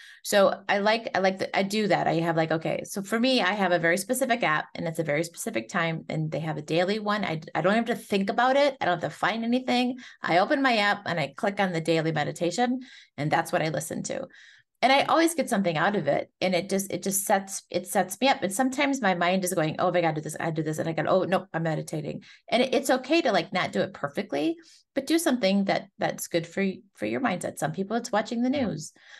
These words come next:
Speaker 1: Some
Speaker 2: Yeah.
Speaker 1: people it's listening to the radio. Some people it's music. Whatever makes you good and happy, that's what you do.
Speaker 2: So I love that you just said that, uh,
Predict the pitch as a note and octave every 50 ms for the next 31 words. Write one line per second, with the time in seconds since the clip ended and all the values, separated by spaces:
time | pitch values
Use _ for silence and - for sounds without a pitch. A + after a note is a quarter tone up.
0 | - - - C#3+ D3+ D#3 F3+ F#3 G3 G#3 G#3+ G#3 G#3 - - - - E3+ F3+ F#3
1 | - G#3+ A3+ A3+ A#3 B3 C#4 C#4 C4+ A3+ G#3 D#3 D#3 - E3+ D#3+ D#3+ F#3+ F#3 G3
2 | A3 A#3 - - C4+ C#4+ B3+ F3 C3 B2+ - _ - G3 C4 D#4 F#4 G4+ G#4 E4+
3 | C4+ G3+ - - - E3 A3 A#3+ A#3+ - - - - D#3 D#3+ F3+ A3 B3 B3 G#3
4 | F#3 D3 F3 F3 F3+ F#3+ G#3+ G3 F3 F3 D#3+ - - C#3 D#3 - - G3+ - -
5 | D4+ - - - _ _ _ _ _ _ _ _ - F3+ F3+ B2+ - D#3 B2+ B2+
6 | - - B2 - - - - - _ _ _ _ _ _ _ _ _ _ _ -
7 | - D#3+ C3+ B2+ C#3 D#3 D3+ C3+ C3+ C#3 C3+ C3 A#2+ G2+ - - A#2+ A2+ - A#2
8 | G2 A2+ G#2+ - - A#2+ A2+ G2+ F2+ G2 F#2+ F#2 G2+ C#3 - _ _ _ _ _
9 | - G#2 F#2+ F2+ F2 F2 E2+ E2+